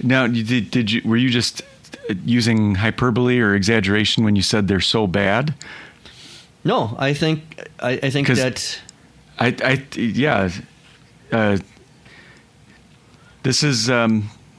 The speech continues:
Speaker 1: if, if God doesn't want us to know something, then, uh, we don't, we don't get to know it.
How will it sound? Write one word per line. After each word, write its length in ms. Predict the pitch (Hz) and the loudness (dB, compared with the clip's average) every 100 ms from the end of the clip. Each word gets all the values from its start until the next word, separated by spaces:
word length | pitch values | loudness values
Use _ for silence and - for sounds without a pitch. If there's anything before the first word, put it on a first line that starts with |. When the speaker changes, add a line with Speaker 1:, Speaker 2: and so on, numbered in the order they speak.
| - - - - - | -20 -20 -20 -10 -4
Speaker 1:
if, 200 | 113 127 | -2 -2
if 180 | - | -2
God 200 | 127 127 | 0 2
doesn't 240 | 139 135 120 | 2 2 2
want 180 | 120 143 | 2 0
us 120 | - | 0
to 80 | 151 | 0
know 160 | 147 | 0
something, 420 | 139 147 170 156 | 0 0 2 2
then, 460 | 117 117 117 117 - | 2 2 2 0 0
uh, 260 | 107 107 107 | 0 2 2
we 200 | 107 110 | 2 2
don't, 340 | 117 120 - | 2 0 -2
we 100 | 110 | -2
don't 160 | 113 113 | 0 0
get 120 | 123 | 0
to 80 | - | 0
know 200 | 139 | 0
it. 80 | 156 | 0